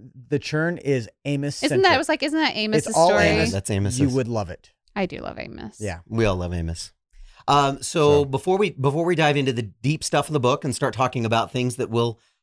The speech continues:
Speaker 3: you know, just make me cry and make the rest of you laugh,
Speaker 1: <laughs>
Speaker 3: um,
Speaker 1: Already doing it.
Speaker 3: what? <laughs> Yeah, I haven't shed a tear yet, but it's probably gonna be early,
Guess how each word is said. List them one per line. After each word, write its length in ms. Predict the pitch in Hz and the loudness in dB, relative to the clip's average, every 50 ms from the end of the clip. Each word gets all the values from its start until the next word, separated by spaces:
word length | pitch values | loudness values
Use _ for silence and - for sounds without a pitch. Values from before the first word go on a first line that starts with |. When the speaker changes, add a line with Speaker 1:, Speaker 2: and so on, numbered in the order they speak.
| _ - | _ -4
Speaker 3:
you 80 | 117 113 | 0 0
know, 180 | 110 107 117 | 2 0 0
just 260 | 110 104 120 113 - - | 0 -2 -2 -2 -2 -2
make 220 | 117 113 113 - | -2 -2 0 0
me 120 | 117 127 127 | 0 0 0
cry 320 | - - - 104 107 113 120 | 0 0 2 2 2 2 2
and 140 | 117 104 | 0 0
make 120 | 104 110 107 | -2 -2 -4
the 60 | - | -2
rest 200 | 107 104 101 - 131 | -2 -2 -2 -2 -4
of 60 | 117 | -4
you 80 | 135 139 | -2 0
laugh, 320 | 117 85 76 85 98 - - _ - 165 185 | 0 -2 -2 -4 -6 -8 -8 _ -4 -4 -4
Speaker 1:
<laughs> 200 | - - - - | -6 -6 -4 0
Speaker 3:
um, 500 | 131 127 127 123 123 123 123 120 127 131 - - - - | 2 2 4 4 4 4 4 4 2 2 -2 -4 -4 -2
Speaker 1:
Already 380 | 135 139 165 151 156 165 165 156 | -2 0 2 2 2 0 0 0
doing 160 | 147 143 139 | 0 0 0
it. 60 | 143 | 2
Speaker 3:
what? 400 | 170 175 175 - 220 220 - - - | 4 4 4 4 4 2 2 0 -6
<laughs> 40 | _ - 269 - - 196 160 - - - | _ -8 -6 -6 -6 -6 -8 -8 -4 0
Yeah, 160 | 170 165 139 127 - | 2 2 2 2 0
I 60 | 135 | -2
haven't 280 | 131 - 139 151 156 156 | -4 -2 -4 -4 -4 -2
shed 220 | - 170 156 143 | -2 -2 -2 -2
a 40 | 139 | -2
tear 220 | - - 151 143 139 | -2 0 0 0 2
yet, 280 | 135 127 110 95 - | 2 2 0 0 -2
but 100 | 101 101 | -4 -4
it's 100 | 107 - - | -4 -4 -2
probably 260 | - 139 135 127 127 | 0 0 0 0 0
gonna 120 | 123 117 104 | -2 -2 -2
be 140 | 101 107 - | -2 -4 -2
early, 360 | 110 113 107 95 90 85 | -2 -2 -2 -2 -2 -4